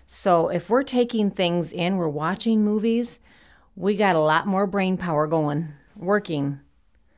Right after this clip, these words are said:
than, than if we're just talking about something.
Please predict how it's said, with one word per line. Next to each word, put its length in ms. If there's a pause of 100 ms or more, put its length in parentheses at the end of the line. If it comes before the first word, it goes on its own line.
(320)
than, 440 (280)
than 600 (360)
if 220
we're 100
just 200
talking 420
about 220
something. 520